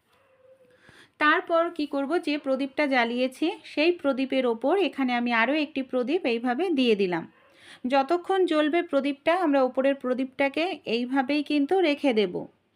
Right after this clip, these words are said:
কোনো রকম নাড়াচাড়া কিচ্ছু করব না। এইভাবে জ্বলার ফলে প্রদীপটা যখন পুরো জ্বলে নিভে যাবে, ঠান্ডা হয়ে যাবে, তখন এটাকে আমরা তুলে নেব। দেখুন বন্ধুরা, কত সুন্দর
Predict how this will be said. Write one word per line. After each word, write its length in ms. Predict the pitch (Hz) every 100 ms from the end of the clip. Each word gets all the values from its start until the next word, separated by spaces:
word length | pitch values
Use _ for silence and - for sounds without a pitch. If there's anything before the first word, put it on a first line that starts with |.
| _ _ _ 285
কোনো 160 | 294
রকম 260 | 330 330 339
নাড়াচাড়া 580 | 311 262 269 285 294 349 - -
কিচ্ছু 320 | 392 392 - 285
করব 280 | 220 196 180
না। 140 | 170 - _ _ _ _ _ _ - _ -
এইভাবে 540 | 208 311 349 392 349 359
জ্বলার 400 | 285 262 262 311
ফলে 280 | 349 370 294 294
প্রদীপটা 560 | - 269 262 330 - 339 294
যখন 400 | 254 247 294 320 359 _ _
পুরো 200 | 285 302
জ্বলে 360 | 277 277 277 311 349 349 -
নিভে 240 | 262 320
যাবে, 220 | 320 330 349
ঠান্ডা 380 | 339 247 240 294
হয়ে 220 | 320 320
যাবে, 220 | 311 311 370
তখন 320 | 269 254 277
এটাকে 280 | 262 254 262 285
আমরা 140 | 285
তুলে 260 | 294 285 294
নেব। 160 | 294 302 320 277
দেখুন 220 | 269 262
বন্ধুরা, 320 | 247 247 254 226
কত 200 | 240 247 330
সুন্দর 420 | 349 320 339 277